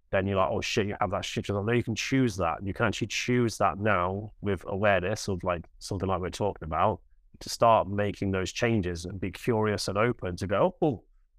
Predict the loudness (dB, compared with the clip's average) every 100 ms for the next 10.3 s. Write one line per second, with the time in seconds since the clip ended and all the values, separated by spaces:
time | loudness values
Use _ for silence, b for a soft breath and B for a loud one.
0 | -2 0 2 2 4 4 2 2 2 4
1 | 2 2 0 0 -4 -6 -10 _ _ -6
2 | 0 2 2 -6 _ _ _ _ 0 0
3 | 0 -6 _ 0 0 4 4 6 4 2
4 | 2 2 2 0 -2 -4 -2 0 0 0
5 | -2 -4 _ _ -6 2 2 4 2 2
6 | 4 6 6 6 2 2 2 2 -2 -2
7 | 2 2 0 -2 0 2 0 -4 2 4
8 | 6 4 2 -2 -6 -20 _ -10 -2 2
9 | 2 4 0 0 0 2 2 0 0 2
10 | 2 2 0